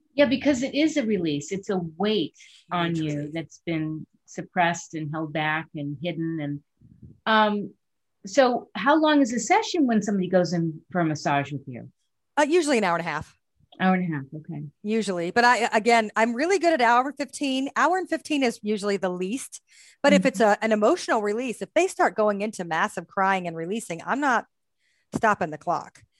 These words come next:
Speaker 1: Yeah.
Speaker 2: So when their body's done, their body's done.
Speaker 1: Yeah.
Speaker 2: But, you know, it's,
Speaker 1: Wow.
Speaker 2: it's a, it's a wonderful, it's a wonderful gift. I'm very grateful that I've been able to work with so many people over the years. But it's interesting.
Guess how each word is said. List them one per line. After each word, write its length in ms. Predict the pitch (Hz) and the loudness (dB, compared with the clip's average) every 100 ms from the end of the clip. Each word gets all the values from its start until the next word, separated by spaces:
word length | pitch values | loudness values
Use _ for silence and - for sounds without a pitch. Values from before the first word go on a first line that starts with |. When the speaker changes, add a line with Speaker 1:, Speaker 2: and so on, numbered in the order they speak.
| _ - | _ -8
Speaker 1:
Yeah. 160 | 170 | -2
Speaker 2:
So 100 | 202 | 0
when 200 | 180 190 | 2 2
their 140 | 202 247 | 2 2
body's 440 | 226 233 233 208 | 4 4 2 0
done, 240 | - 202 208 | 0 0 0
their 100 | 190 | -2
body's 380 | 190 185 170 156 | -2 -4 -6 -8
done. 360 | 170 151 - _ _ | -8 -8 -12 _ _
Speaker 1:
Yeah. 220 | 160 165 156 151 - | -8 -6 -8 -12 -6
Speaker 2:
But, 180 | 180 - _ _ - _ | -6 -6 _ _ -20 _
you 160 | 202 | -8
know, 220 | 175 143 160 _ _ _ _ _ _ | -6 -6 -10 _ _ _ _ _ _
it's, 200 | 226 - | -12 -2
Speaker 1:
Wow. 420 | 214 214 175 143 | 4 6 6 4
Speaker 2:
it's 100 | 143 | 0
a, 40 | - - | -6 -8
it's 160 | 349 | -2
a 120 | 453 302 | -2 2
wonderful, 720 | 277 294 311 - 269 247 233 | 2 6 4 2 2 4 2
it's 140 | 233 - | -2 -4
a 80 | 269 | 0
wonderful 460 | 214 240 285 - | 2 2 0 -4
gift. 260 | 202 208 - | -2 -2 0
I'm 220 | 190 180 | -4 -2
very 260 | 175 190 190 | -2 -2 -2
grateful 480 | - 165 208 233 220 | -4 -4 -2 -2 2
that 140 | 202 | 2
I've 140 | 180 | 2
been 120 | 175 180 | 0 -4
able 180 | 180 196 | -2 -4
to 140 | - | -6
work 240 | 180 190 214 | -4 -4 -4
with 100 | 208 | -8
so 180 | - | -4
many 200 | 196 190 | -4 -4
people 340 | 175 190 185 202 | -8 -10 -6 -2
over 180 | 196 190 | -2 -4
the 120 | 175 | -6
years. 400 | 165 180 262 - - - _ | -6 -6 -6 -10 -20 -20 _
But 80 | 247 | 2
it's 160 | 254 | 2
interesting. 640 | 320 339 349 - 226 196 190 | 0 0 -2 0 0 0 -2